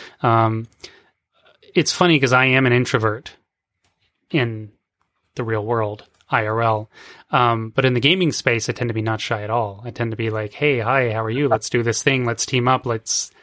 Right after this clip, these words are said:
make a guild. Let's make a clan. Let's go," or whatever, you know? Um, so that's interesting as well.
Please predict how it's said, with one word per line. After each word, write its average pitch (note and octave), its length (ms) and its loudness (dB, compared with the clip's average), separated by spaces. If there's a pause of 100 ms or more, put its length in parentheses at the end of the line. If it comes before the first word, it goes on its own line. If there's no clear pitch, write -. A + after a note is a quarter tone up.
(140)
make A#2+ 240 -2
a B2 40 2
guild. B2+ 440 2
Let's A#2+ 160 0
make B2 140 -2
a - 60 -4
clan. B2 360 0
Let's A#2+ 160 -2
go," B2 300 2
or A#2 120 -2
whatever, A#2 460 0
you C3 180 -6
know? A2+ 240 -4 (760)
Um, A2+ 560 2 (160)
so - 160 -2
that's C3+ 240 2
interesting A#2+ 420 0
as A2 120 -2
well. A2+ 520 0